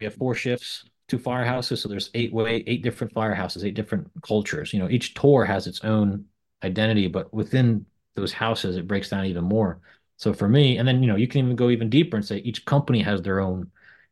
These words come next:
uh, type of culture and, and dynamic. So for me, I was like, "Listen, I wanna run a,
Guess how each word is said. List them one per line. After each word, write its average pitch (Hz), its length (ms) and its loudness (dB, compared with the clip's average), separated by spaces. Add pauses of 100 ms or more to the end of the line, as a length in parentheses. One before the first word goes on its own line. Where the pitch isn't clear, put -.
uh, 90 280 0
type - 280 -4
of - 240 -8
culture 90 460 -2
and, 85 160 -6
and 87 180 -4
dynamic. 90 500 -4
So 85 280 -4
for - 140 -2
me, 143 200 8
I 120 80 4
was 107 140 2
like, 101 100 -2
"Listen, 104 220 0
I 110 80 -2
wanna 117 200 0
run 107 220 0
a, 92 180 -4